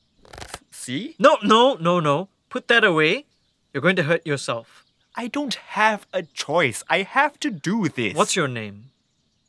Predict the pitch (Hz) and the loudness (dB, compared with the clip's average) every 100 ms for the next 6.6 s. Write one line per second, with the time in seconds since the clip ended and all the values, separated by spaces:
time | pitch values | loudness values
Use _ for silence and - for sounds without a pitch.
0 | _ _ _ _ - 277 131 107 92 _ | _ _ _ _ -6 -6 -6 -8 -12 _
1 | _ _ 254 294 202 139 113 - - - | _ _ 0 0 -2 -4 -4 -6 -18 -18
2 | - - 135 120 113 113 165 247 _ _ | -20 -12 -8 -8 -8 -8 -12 -14 _ _
3 | _ _ _ _ _ _ 180 165 208 208 | _ _ _ _ _ _ -2 2 4 6
4 | 254 302 220 175 147 131 160 220 - 185 | 4 4 0 0 2 2 0 -4 0 0
5 | 196 190 247 - 240 240 156 143 156 214 | 2 0 0 -2 -2 -2 0 2 2 0
6 | 190 - 170 285 311 135 | -2 -4 -2 2 2 0